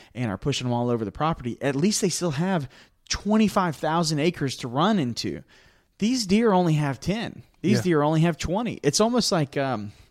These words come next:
Speaker 1: it, it kinda reminds me of, uh, the part of The Truman Show with Jim Carrey where he f-, realizes he's on a T V set and he tries to escape by rowboat and he just ends up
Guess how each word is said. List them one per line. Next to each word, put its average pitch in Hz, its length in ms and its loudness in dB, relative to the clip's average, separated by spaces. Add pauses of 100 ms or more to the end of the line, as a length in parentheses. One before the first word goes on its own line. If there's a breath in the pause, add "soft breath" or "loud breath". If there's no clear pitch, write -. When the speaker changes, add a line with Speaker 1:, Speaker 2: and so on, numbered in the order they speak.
(100)
Speaker 1:
it, 135 180 -6
it 151 240 -4
kinda 190 220 0
reminds 147 440 2
me 135 160 -2
of, 117 220 -2
uh, 107 300 -2 (340 loud breath)
the 147 80 -2
part 156 320 -2
of 135 100 -2
The 110 80 -10
Truman 165 460 -2
Show 170 380 0
with 127 140 0
Jim 135 220 0
Carrey 160 520 2 (260 loud breath)
where 147 160 4
he 131 140 4
f-, - 120 -14
realizes 143 720 2
he's 147 160 -2
on 139 120 0
a 113 40 -4
T 151 200 -2
V 151 140 -2
set 165 240 0
and 143 80 -2
he 135 60 -2
tries 139 300 0
to 131 80 2
escape 131 500 0
by 120 160 2
rowboat 139 500 6
and 151 80 -2
he 135 60 2
just 135 220 2
ends 131 160 0
up 113 240 2